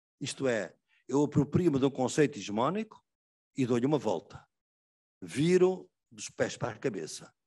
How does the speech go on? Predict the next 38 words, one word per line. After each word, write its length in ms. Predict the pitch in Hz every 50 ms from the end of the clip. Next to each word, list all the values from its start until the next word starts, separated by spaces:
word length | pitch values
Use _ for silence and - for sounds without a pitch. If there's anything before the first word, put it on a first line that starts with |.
| _ _ _ _ _
e 120 | - 156 135
ponho 260 | - - 147 135 139
ao 80 | 139 123
serviço 380 | - - 120 113 107 95 -
da 80 | - 107
minha 160 | 104 113 117
luta. 400 | 101 92 92 92 - 90 80 - _ _ _ _ _ _ _ _ _ _ _ _ _ _ _ _
Apropriações 680 | 147 139 - - 131 113 - 123 117 104 - 123 107 -
contra-hegemónicas. 680 | - 113 107 - 107 101 92 101 95 82 82 85 - - _ _ _ _ _ _ _ _ _ _ _ _
O 80 | - -
conceito 640 | - 208 151 110 - 113 87 78 - _ - -
de 160 | 98 98 95
direito. 500 | 85 107 131 165 180 190 - - - - - _ _ _ _ _ _ _ _ _
Quando 160 | 233 240 220
a 40 | 190
gente 220 | 160 196 180 -
fala, 440 | - 165 151 131 113 101 95 85 - - _ _ _ _ _ _ _ _ -
e 60 | 120
vamos 380 | 104 139 147 139 117 98 107 113 - _ _ _ _
dar 300 | 95 95 98 123 139 131
mais 200 | 135 135 123 120
atenção 380 | 123 - 127 120 - - 151 143
adiante 340 | 123 123 127 123 117 -
a 40 | 113
isso, 300 | 98 87 - - - -
não 140 | 98 95 95
nesta 280 | 101 101 92 - 120 127
aula, 180 | 156 143 107
mas 140 | 101 117 127
noutra. 280 | 120 101 85 - _ _ _ _ _ _ _ _ _ _ _ _ _
Os 120 | 156 139
direitos 300 | 131 160 175 185 - -
da 100 | - 151
natureza, 540 | 127 123 - - 127 113 104 101 95 92 139
o 60 | 147
que 120 | 147 - 156
é 80 | 131 92
isso? 300 | - - - - -